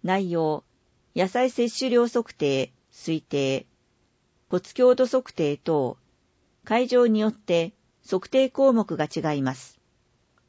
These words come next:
アルプラザ長浜でのミニ体操、店舗内ウォーキングは十一時集合、集まり次第開始します。写真、アルプラザ長浜での様子。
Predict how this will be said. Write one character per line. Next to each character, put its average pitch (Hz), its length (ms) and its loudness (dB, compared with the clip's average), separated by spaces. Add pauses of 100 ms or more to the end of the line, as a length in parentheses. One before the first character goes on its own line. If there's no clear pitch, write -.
(1300)
ア 185 80 -2
ル 247 140 2
プ 277 100 -4
ラ 269 120 2
ザ 202 120 -2
長 170 220 0
浜 208 260 0
で 202 120 0
の 147 280 -4
ミ 175 140 -2
ニ 233 120 0
体 233 200 0
操、 127 420 -4 (540)
店 247 220 0
舗 254 120 0
内 247 200 0
ウ 233 40 -2
ォ 262 160 4
ー - 20 -6
キ 190 160 -4
ン 165 100 -2
グ 139 100 -4
は 135 240 -2 (260)
十 190 160 0
一 247 220 -4
時 208 100 0
集 151 320 -2
合、 139 380 -2 (560)
集 190 200 -4
ま 269 120 2
り 262 100 -6
次 269 160 -6
第 226 180 2
開 165 260 -4
始 - 120 -12
し 135 160 -6
ま 131 140 -4
す。 - 320 -20 (880)
写 - 180 -2
真、 175 460 -2 (320)
ア 185 100 0
ル 240 100 2
プ 254 120 -2
ラ 254 120 2
ザ 190 120 0
長 175 240 0
浜 226 240 2
で 247 100 4
の 185 100 2
様 139 220 -2
子。 127 320 -10